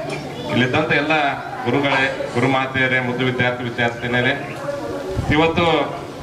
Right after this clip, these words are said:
ಭಾಳಷ್ಟು ವ್ಯವಸ್ಥಿತವಾಗಿ ಮೊನ್ನೆ ಈ ಒಂದು ಕ್ರೀಡಾಂಗಣದಲ್ಲಿ ಇಡೀ ಬಿಜಾಪುರ ತಾಲೂಕಿನ ಎಲ್ಲ ಮಕ್ಕಳಿಗೆ ಏನಾದರೂ ಸಹಿತ ಅಪಘಾತಗಳಾದವು ಅಂದ್ರೆ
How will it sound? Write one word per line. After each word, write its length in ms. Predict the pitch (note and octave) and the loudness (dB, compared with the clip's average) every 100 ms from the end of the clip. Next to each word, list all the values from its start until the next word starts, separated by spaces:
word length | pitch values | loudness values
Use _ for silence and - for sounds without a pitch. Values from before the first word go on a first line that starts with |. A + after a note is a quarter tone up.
| - | -2
ಭಾಳಷ್ಟು 600 | - - D3+ F3+ E3 D#3 | 2 2 2 0 2 2
ವ್ಯವಸ್ಥಿತವಾಗಿ 720 | C#3+ D#3 E3 D3+ F3 D#3+ D#3+ | 2 2 2 2 2 2 2
ಮೊನ್ನೆ 640 | D3+ D3 D#3 D#3 C#3 B2 - - - - - - - - - - - | 0 0 2 2 2 -2 -8 -12 -12 -12 -12 -12 -14 -14 -12 -12 -4
ಈ 60 | C#3+ | 2
ಒಂದು 200 | D#3 D3 | 2 2
ಕ್ರೀಡಾಂಗಣದಲ್ಲಿ 1120 | C#3+ D#3 F3 F3 E3+ E3+ D#3+ C#3+ B2 - - - - C#3+ | 2 2 2 0 0 0 2 0 0 -6 -14 -16 -12 -4
ಇಡೀ 160 | D3 | -2
ಬಿಜಾಪುರ 520 | F#3+ D#3 E3+ F3 E3+ E3 D#3 C#3+ - - - | 0 0 2 2 0 0 2 0 -2 -8 0
ತಾಲೂಕಿನ 460 | E3+ F3+ F3+ F3 D#3+ - - - - - - - - - | 2 2 0 0 0 -2 -6 -14 -16 -16 -16 -16 -14 -2
ಎಲ್ಲ 400 | C3+ F3+ G3 - | 0 2 2 2
ಮಕ್ಕಳಿಗೆ 720 | D#3 - F#3+ F3 D#3+ - - - - - - - - | -2 0 0 2 0 -2 -8 -16 -18 -20 -18 -16 -2
ಏನಾದರೂ 560 | C3 D#3+ F#3+ G3 F#3+ F#3 | 0 2 2 2 0 0
ಸಹಿತ 240 | F3+ F3 | -2 2
ಅಪಘಾತಗಳಾದವು 1040 | F#3+ F#3+ F#3 - D#3+ G3 G3+ F#3+ F3 F3 F3 | 2 4 2 0 0 0 2 2 2 2 0
ಅಂದ್ರೆ 580 | E3 E3+ D#3 - - | 2 2 2 0 -8